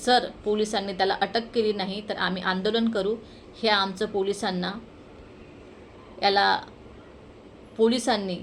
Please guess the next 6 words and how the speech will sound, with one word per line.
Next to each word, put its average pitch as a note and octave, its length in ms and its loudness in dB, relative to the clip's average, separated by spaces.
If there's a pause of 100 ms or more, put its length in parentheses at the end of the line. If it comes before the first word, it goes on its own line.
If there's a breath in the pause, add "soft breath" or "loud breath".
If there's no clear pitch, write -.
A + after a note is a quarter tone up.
(1800)
वेगळे G#3+ 300 4
वळण A#3 280 6
दे-, G#3 220 2
देऊ G#3 260 2
नये. F#3+ 500 -4 (1500)
आरोपीला G3 640 2